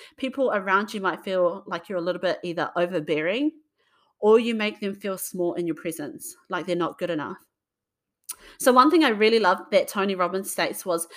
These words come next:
"Striving for perfection is literally the lowest standard that you can set for yourself, because there is no such thing, guys, as perfection.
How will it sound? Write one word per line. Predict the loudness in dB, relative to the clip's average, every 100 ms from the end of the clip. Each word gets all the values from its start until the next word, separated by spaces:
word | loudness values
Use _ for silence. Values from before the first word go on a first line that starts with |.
| -14
"Striving | -6 2 2 2 0
for | -2 -4
perfection | -6 -6 -8 -6 -8 -4
is | -4 -2
literally | -4 -4 -4 -4 -2
the | 0
lowest | 0 0 -2
standard | -4 -6 -4 -6
that | -6
you |
can | -6 -6
set | -8 -6
for |
yourself, | -6 -6 -8 -8 -12 _ _ -20 -10
because | -8 -2 -2 0
there | 2
is | 2 0
no | -2 0 0 0 0
such | -2 -2 -2 -4
thing, | -4 -2
guys, | -2 -2 -2 -6 -6
as | -6 -6
perfection. | -6 -6 -4 -6 -4 -8 -10